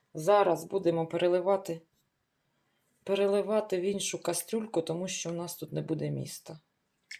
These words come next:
Для картопельки, ще для перчику.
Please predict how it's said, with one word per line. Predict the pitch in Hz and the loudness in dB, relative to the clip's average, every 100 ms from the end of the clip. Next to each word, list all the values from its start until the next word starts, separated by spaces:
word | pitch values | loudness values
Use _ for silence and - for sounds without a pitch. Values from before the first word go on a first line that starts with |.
| - _ _ - | -20 _ _ -6
Для | 160 | -6
картопельки, | - 160 - 294 294 247 233 - 208 202 | -4 -6 2 2 4 0 -2 -4 -4 -4
ще | - - 151 | -4 -4 -4
для | - 135 | -4 -4
перчику. | - 247 269 262 - 214 - | 0 0 0 0 0 -2 -2